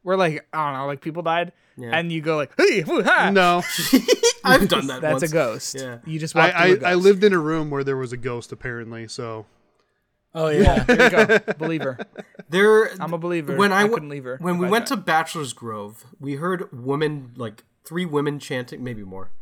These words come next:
Speaker 2: Uh, women chanting. We got in, there was no one in there. So that was really spooky. And
Speaker 4: You
Speaker 2: when
Speaker 4: don't
Speaker 2: we
Speaker 4: know that.
Speaker 1: Ghost.
Speaker 2: when we got
Speaker 1: Ghost Alex.
Speaker 2: when we got out, there was a chicken literally crossing the road, and it got run over by a car in front
Speaker 1: It's
Speaker 2: of us.
Speaker 1: like the,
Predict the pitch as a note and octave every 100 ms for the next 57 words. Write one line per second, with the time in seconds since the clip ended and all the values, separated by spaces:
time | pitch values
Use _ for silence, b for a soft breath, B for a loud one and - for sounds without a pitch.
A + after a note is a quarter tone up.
0 | - - - B2+ B2+ C#3 D#3 C#3+ D3 C3+
1 | B2 C#3+ B2+ B2 G#2+ G2 A2 G2 G2 G#2
2 | F2 - _ _ _ - C#3 G3 E4 G3
3 | D3 B2 A2 - G#2 A#2 C3+ - b b
4 | - F3 F3 F#3 G3 A3 C#4+ C#4 - -
5 | - - - D#3 D3 G3+ A3 G3+ A#3+ D4
6 | B3 A#3 G#3+ E3+ F#3 A3 G#3+ G#3 C#4+ D3+
7 | D#3 A#3 - B - G3 F#3 F3+ - A#3
8 | A#3+ G#3+ D#3 D#3 F#3 G#3+ G#3 - D#3 D3
9 | F3 D3 B2 B2 C3 C3+ C3 B2+ C3 -
10 | B2 A#2 G#2+ G2 G2+ - - - - _
11 | _ _ F#3 G3 F#3+ F3 C#3+ B2+ G#3+ G#3+
12 | - F3 A3